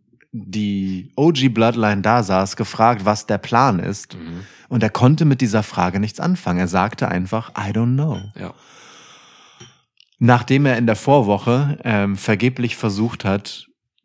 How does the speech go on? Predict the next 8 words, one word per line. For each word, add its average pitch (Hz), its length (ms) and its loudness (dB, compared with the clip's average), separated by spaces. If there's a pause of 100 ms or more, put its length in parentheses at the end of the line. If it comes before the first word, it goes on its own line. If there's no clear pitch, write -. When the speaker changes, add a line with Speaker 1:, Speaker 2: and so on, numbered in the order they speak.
(160)
Speaker 1:
Paul 110 260 0
Heyman 117 280 2
anzurufen, 101 840 -4
der 92 340 2
offensichtlich, 104 840 -4
äh, 117 520 -2
seinen, 120 800 0
seinen 123 840 0